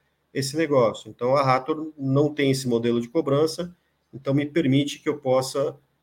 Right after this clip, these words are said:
é, registrar lá e depois eu não ser cobrado por transações que eu fizer. Então, essa foi uma opção.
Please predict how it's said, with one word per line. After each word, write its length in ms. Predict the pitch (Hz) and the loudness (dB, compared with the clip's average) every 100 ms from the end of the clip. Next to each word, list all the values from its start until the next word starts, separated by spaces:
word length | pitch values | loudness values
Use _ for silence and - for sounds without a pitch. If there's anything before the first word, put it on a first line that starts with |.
| - | -8
é, 260 | 120 120 113 | -2 -2 0
registrar 600 | 135 127 113 - 127 123 | 0 0 -4 0 2 4
lá 280 | 123 139 | 4 4
e 40 | 165 | 4
depois 440 | 160 151 151 147 | 0 0 -2 0
eu 140 | 156 165 | 0 2
não 340 | 160 147 156 | 2 4 2
ser 260 | - 165 - | 0 -4 -2
cobrado 560 | 165 123 127 135 139 | 0 2 2 2 0
por 200 | 139 147 | -6 -10
transações 640 | 143 147 147 151 - 135 135 | -6 -4 -2 -4 -4 -4 -4
que 160 | 139 | -4
eu 160 | 135 135 | -4 -2
fizer. 460 | 135 151 135 104 - _ _ _ _ _ | -4 -4 -2 -4 -8 _ _ _ _ _
Então, 500 | _ 131 143 147 139 - | _ -2 0 -2 -4 -2
essa 260 | 120 123 | -2 -2
foi 160 | 147 156 | -2 2
uma 100 | 156 | 2
opção. 580 | 160 - 156 170 - | 0 2 2 2 0